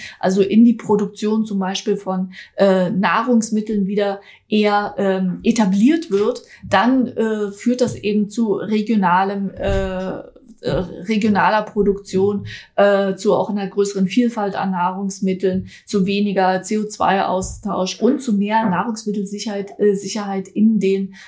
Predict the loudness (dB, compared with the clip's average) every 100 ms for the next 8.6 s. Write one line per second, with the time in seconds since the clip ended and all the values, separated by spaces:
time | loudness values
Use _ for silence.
0 | -2 2 2 0 -4 -6 -10 -6 -4 -4
1 | -4 -2 -2 -2 0 2 2 2 -2 -8
2 | -12 -8 -8 -8 -12 -20 -4 4 4 4
3 | 0 0 0 -4 -4 -2 0 -2 -4 -6
4 | -4 -4 -4 -6 -6 -4 -4 -4 -4 -4
5 | -6 -6 -4 -4 -4 -4 -4 -4 -4 -6
6 | -4 -4 -4 -6 -6 -6 -4 -2 -2 -4
7 | -6 -4 -6 -6 -6 -6 -8 -8 -10 -10
8 | -10 -10 -10 -12 -10 -12